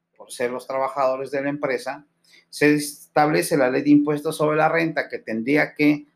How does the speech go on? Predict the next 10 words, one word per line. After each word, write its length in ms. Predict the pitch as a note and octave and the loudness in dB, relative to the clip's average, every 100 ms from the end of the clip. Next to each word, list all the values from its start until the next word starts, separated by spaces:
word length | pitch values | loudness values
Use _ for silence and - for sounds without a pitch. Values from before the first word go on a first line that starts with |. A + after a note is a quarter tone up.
| _ _ | _ _
comparar 760 | C#3+ D3 D3 C#3 D3+ D3 C#3 | 2 2 4 4 4 2 0
precio, 640 | C#3 C#3 D3 D#3 D3+ D3 - | -2 0 -2 -2 -2 -2 -6
el 280 | A#2 G#2+ G#2+ | -10 -10 -6
valor, 540 | G#2+ A2+ C3+ D3 D3 _ _ _ | -4 2 4 4 -2 _ _ _
eh, 280 | B2+ A2+ A#2 | -16 -16 -16
que 100 | - | -14
tiene 380 | G#2+ C3 C3 C#3 | -6 -2 0 0
que 140 | C#3+ C#3 | 0 4
ver, 400 | C#3 C#3 C3+ _ | 4 4 0 _
eh, 80 | - | -16